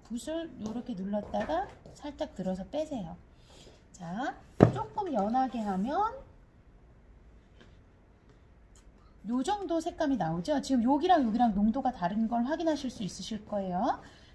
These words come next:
자, 잎사귀가 두꺼워졌다가 끝에서 얇아진다. 속도 빼시고. 자, 이번에는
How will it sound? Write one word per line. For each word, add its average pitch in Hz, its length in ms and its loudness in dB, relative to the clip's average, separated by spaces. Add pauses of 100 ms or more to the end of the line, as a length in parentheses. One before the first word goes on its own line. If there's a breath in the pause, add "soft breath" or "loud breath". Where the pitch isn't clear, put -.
자, 190 600 0 (640)
잎사귀가 330 640 4
두꺼워졌다가 311 760 0
끝에서 359 320 -6
얇아진다. 240 920 2 (220)
속도 349 460 -6
빼시고. 277 760 -2 (2750)
자, 190 120 -8
이번에는 247 600 4